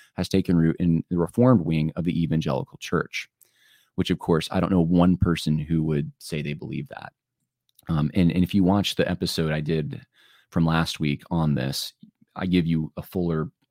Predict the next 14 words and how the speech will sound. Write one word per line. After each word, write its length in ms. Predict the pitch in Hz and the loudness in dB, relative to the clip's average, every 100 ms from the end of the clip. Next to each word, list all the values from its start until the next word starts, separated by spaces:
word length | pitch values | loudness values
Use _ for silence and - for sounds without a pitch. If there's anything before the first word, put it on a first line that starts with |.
| _ | _
understanding. 480 | 92 80 - 73 58 | 0 0 0 -2 -2
I 60 | 69 | -2
go 140 | 82 | -2
through 160 | - 87 | -2 -2
some 120 | 87 | -2
of 60 | |
the 60 | 80 | -2
tweets 300 | - 92 87 | -2 -2 0
from 140 | - | 2
Owen 200 | 82 80 | 2 2
Strachan. 420 | 78 - 82 78 73 | 0 0 0 2 0
I 60 | |
show 240 | 80 90 87 | -2 -2 -2
how 260 | 82 80 | -2 -6